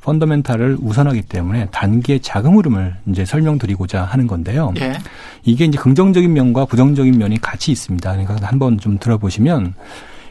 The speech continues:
Speaker 1: 예전에는 개인들이 이제 적은 돈으로 주식을 투자했단 말이에요. 이 적은 돈으로 주식을 어떻게 투자했냐? 현금 플러스 신용 투자를 이제, 그러니까 증권사 신용융자입니다. 증권사 신용융자를 이용해가지고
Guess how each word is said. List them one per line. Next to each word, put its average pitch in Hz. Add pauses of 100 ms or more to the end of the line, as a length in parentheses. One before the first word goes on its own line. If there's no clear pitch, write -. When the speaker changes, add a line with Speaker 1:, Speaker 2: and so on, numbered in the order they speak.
(100)
Speaker 1:
예전에는 104
개인들이 110
이제 90
적은 151
돈으로 147
주식을 113
투자했단 127
말이에요. 90 (400)
이 143
적은 147
돈으로 160
주식을 123
어떻게 139
투자했냐? 98 (340)
현금 196
플러스 107 (520)
신용 202
투자를 95 (240)
이제, 95
그러니까 98 (680)
증권사 147
신용융자입니다. 90 (400)
증권사 135
신용융자를 113
이용해가지고 92